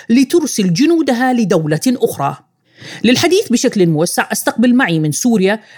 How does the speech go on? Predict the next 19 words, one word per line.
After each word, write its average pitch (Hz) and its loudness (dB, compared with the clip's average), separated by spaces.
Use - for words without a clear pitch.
الخبير 247 2
والباحث 214 -2
في 170 -2
شؤون 196 0
الجماعات 180 0
المسلحة 226 0
الدكتور 202 0
حسام 220 0
شعيب. 160 -2
أهلا 247 2
بكم 247 0
دكتور 240 0
معي 226 0
بشؤون 220 0
عسكرية، 226 0
وأشكرك 220 -2
على 190 0
قبول 214 2
وتلبية 180 0